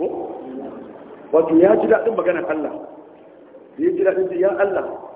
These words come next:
ka nuna min da Allah an ganka." Sai Allah ya ce, "Lan tarani. Ba za ka taɓa gani na a nan duniya ba. A nan duniya ba zai taɓa yiwuwa ka ganni ba."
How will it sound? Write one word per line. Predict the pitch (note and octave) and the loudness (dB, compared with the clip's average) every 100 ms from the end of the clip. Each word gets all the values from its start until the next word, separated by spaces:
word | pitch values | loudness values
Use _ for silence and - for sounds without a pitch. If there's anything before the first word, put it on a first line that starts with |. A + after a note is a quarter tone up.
| - - - | -20 -20 -6
ka | F#3+ | -2
nuna | A#3+ C#4 G#3 | 0 2 2
min | G3 E3+ | 2 0
da | |
Allah | F3+ F#3 D3+ | 2 0 -2
an | C#3+ | -6
ganka." | F3 E3+ - - - - - - - - _ - - - _ - - - | -8 -8 -12 -16 -20 -20 -20 -20 -20 -20 _ -20 -20 -20 _ -20 -20 -6
Sai | E3 | -4
Allah | F3+ E3 | 0 -2
ya | D#3+ | -2
ce, | E3 E3 | -2 -2
"Lan | F3+ | -2
tarani. | D#3+ C3+ C3 B2+ - - - - - - - - - - - - - | -2 -4 -6 -10 -14 -20 -20 -20 -20 -20 -20 -20 -20 -20 -20 -14 -8
Ba | D3+ | -2
za | F3+ | -2
ka | G3+ F3 | -2 -2
taɓa | B3 F#3 | 0 0
gani | E3+ F3 | 0 -2
na | F3 D#3+ | -2 -2
a | |
nan | D#3 D3+ | -4 -6
duniya | D3 D3+ C3 | -6 -4 -6
ba. | A#2 - - - - - - - - - - - - - - - - - - - - | -8 -14 -20 -20 -20 -20 -20 -20 -20 -20 -20 -20 -20 -20 -20 -20 -20 -20 -20 -20 -10
A | D3+ | -6
nan | F3 F3+ | -2 -2
duniya | F#3 F#3 F#3+ F3 E3 | -4 -2 2 2 2
ba | D#3+ - | 4 4
zai | |
taɓa | - - F#3 | 4 4 2
yiwuwa | F3 F#3 E3 | 4 2 4
ka | |
ganni | D3 D#3 | 0 0
ba." | C3+ | -2